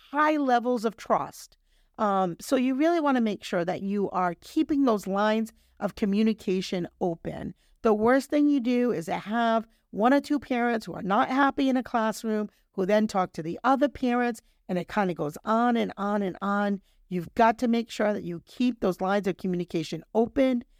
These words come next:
encourage the feedback, and take their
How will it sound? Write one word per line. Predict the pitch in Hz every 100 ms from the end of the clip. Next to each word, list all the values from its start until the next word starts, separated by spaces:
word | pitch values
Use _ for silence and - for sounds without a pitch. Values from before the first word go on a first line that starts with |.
| _ _ -
encourage | 220 - 269 294 254
the | - 277
feedback, | - 294 226 233 220 233 _ _ _ _
and | 226 220
take | - 277 285 _ -
their | 208 202 226 226 220 220